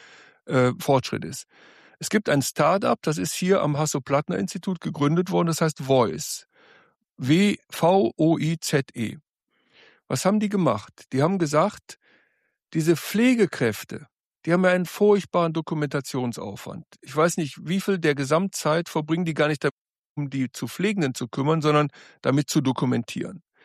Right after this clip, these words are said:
Als halbwegs, sag ich mal, bewanderter Digitalexperte denkst du, "Mann, das muss doch irgendwie einfacher gehen." Da musst du irgendwo reinsprechen und dann wird daraus ein strukturiertes Protokoll.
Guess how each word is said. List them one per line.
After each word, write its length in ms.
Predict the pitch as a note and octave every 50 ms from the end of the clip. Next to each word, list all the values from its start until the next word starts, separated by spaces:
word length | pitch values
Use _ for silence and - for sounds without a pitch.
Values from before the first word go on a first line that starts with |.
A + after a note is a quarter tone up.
| _ _ _ _ _ _ _ _ _ _ _ _ _ _ _ _ _ _ _ _ -
Als 300 | D3+ D3+ D3 - - C#3
halbwegs, 680 | C#3 D#3 G3+ G#3 - - F#3 E3+ - - - - - _ _ _ _ _ _
sag 260 | - E3+ D#3+ C#3 C#3+
ich 80 | C#3 -
mal, 180 | D3 C3+ C3+ C3
bewanderter 680 | B2+ B2+ A#2+ C3+ C#3 E3 D#3+ C#3 - D3 C#3 C3+ C3+
Digitalexperte 1200 | B2+ B2 D3 C#3+ C#3 C#3 - - B2+ A#2+ C#3 D#3+ F3 F3+ - - - - - - D#3 D3 - D3
denkst 240 | C#3+ C#3+ C#3 - -
du, 60 | A#2
"Mann, 140 | A#2+ A#2+ B2
das 120 | A#2+ B2
muss 180 | C#3+ C#3 C#3 -
doch 140 | C3+ B2
irgendwie 280 | - C3 B2+ A#2 B2+ G2
einfacher 420 | - A#2 A#2 A#2 - A2 G#2+ A#2+
gehen." 240 | B2 A#2 G2+ G2 - - _ - - - - - - _ _ _ _ _ _ _
Da 100 | - B2+
musst 260 | C3 D3+ F3+ - - -
du 40 |
irgendwo 260 | C3+ D3 D#3 C3+ - A#2+
reinsprechen 680 | A#2+ D3 F#3+ A3+ A3+ - - - G3+ G#3+ G3 - - F3
und 120 | D#3 -
dann 120 | D#3 C#3+
wird 200 | D3 E3+ E3+ -
daraus 220 | E3 C#3 C#3+ D3+ C#3+
ein 60 | D3+
strukturiertes 680 | - - - D#3 C3 - C#3+ C3 C3+ C3+ - B2 - -
Protokoll. 580 | - - G#2+ - - - - - - - -